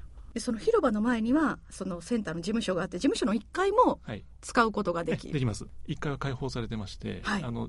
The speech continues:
Speaker 2: 自由な使い方ができます。街づくりに関わると言っていただければ、
Speaker 1: ええ。
Speaker 2: もう何でもできますので、
Speaker 1: あら。
Speaker 2: 相手さえいれば使えますんで。
Speaker 1: <laughs>
Speaker 2: はい。
Speaker 1: 何か本当にあの、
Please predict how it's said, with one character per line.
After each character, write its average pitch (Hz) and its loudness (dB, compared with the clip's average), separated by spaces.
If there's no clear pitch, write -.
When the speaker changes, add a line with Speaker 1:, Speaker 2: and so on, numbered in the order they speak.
Speaker 2:
自 147 -2
由 180 4
な 113 -2
使 - -10
い 95 -10
方 95 -14
が 98 -12
で 104 -14
き 92 -14
ま - -16
す。 - -16
街 147 -8
づ 180 -2
く 185 -4
り 185 0
に 180 -2
関 - -10
わ 175 -4
る 175 -4
と - -12
言 - -8
っ - -18
て - -12
い - -12
た - -14
だ 101 -12
け 92 -12
れ 85 -14
ば、 95 -12
Speaker 1:
え 240 2
え。 175 -6
Speaker 2:
も 147 -4
う - 0
何 139 -2
で 135 0
も 123 0
で 117 -4
き - -8
ま 110 -6
す - -14
の - -14
で、 101 -14
Speaker 1:
あ - -10
ら。 - -12
Speaker 2:
相 147 -2
手 156 -4
さ - -6
え - -12
い 87 -12
れ 92 -10
ば - -14
使 - -2
え 120 2
ま 104 -2
す 107 -10
ん 98 -12
で。 - -12
Speaker 1:
<laughs> - -18
Speaker 2:
は 113 -8
い。 95 -14
Speaker 1:
何 285 0
か 226 -6
本 339 0
当 359 -2
に 349 2
あ 277 4
の、 233 0